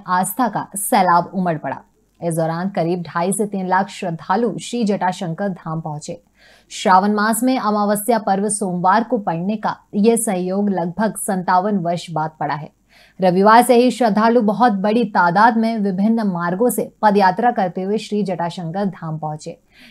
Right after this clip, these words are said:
इस दौरान श्री जटाशंकर धाम में चारों ओर श्रद्धालु ही श्रद्धालु नजर आए।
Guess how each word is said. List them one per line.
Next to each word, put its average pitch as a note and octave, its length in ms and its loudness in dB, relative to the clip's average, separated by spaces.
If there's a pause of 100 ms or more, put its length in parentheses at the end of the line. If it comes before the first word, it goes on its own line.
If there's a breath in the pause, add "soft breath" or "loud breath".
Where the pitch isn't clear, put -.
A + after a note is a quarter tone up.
(100)
इस F3+ 140 0
दौरान F#3+ 300 4
श्री G#3+ 260 -2
जटाशंकर G3 680 -2
धाम G3+ 280 -2
में A#3 180 -2
चारों A3+ 420 4
ओर G3 200 6
श्रद्धालु F3+ 540 -4
ही B3+ 100 0
श्रद्धालु F3+ 520 -2
नजर D#3 280 -2
आए। - 160 -10